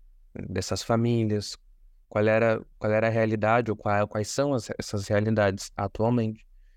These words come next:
pra poder entender também o quanto que esse jogo de forças e poder também constitui como um jogo de identidades dessas pessoas. E como que esse ser bilíngue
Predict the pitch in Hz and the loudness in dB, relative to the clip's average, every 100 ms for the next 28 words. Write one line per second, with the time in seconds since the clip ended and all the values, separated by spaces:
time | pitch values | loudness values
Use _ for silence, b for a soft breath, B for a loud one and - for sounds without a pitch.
0 | - - 107 101 110 107 110 117 139 139 | -20 -10 -6 -2 -2 0 0 0 0 0
1 | 127 131 - 139 127 139 139 131 165 - | 0 -2 -2 0 0 0 0 0 0 -4
2 | 185 156 143 120 120 117 - - 113 110 | -6 -2 -2 -2 -2 -4 -4 -2 -2 0
3 | 107 120 143 143 113 104 107 - 117 127 | 0 2 0 0 -2 -2 -6 -2 0 0
4 | - 104 95 95 - 101 95 104 151 - | -4 -4 -4 -6 -4 -2 0 -2 -2 -8
5 | _ _ - 170 147 147 156 156 - 165 | _ _ -2 0 0 0 -2 -2 -4 -4
6 | 127 123 139 - 131 131 139 143 117 113 | -2 -2 -2 -4 -2 -2 -2 0 0 0
7 | 120 120 135 131 131 147 131 123 107 - | -2 -2 -2 0 -2 -2 0 0 -2 -6
8 | 98 - - - - - - _ - _ | -8 -8 -10 -10 -8 -12 -14 _ -20 _
9 | _ _ - - 117 123 117 - 120 113 | _ _ -14 -2 2 2 0 0 0 0
10 | 107 107 - - - 135 147 139 120 113 | -2 -4 -6 -10 -2 2 2 2 2 2
11 | 117 156 151 95 | 2 0 -2 -6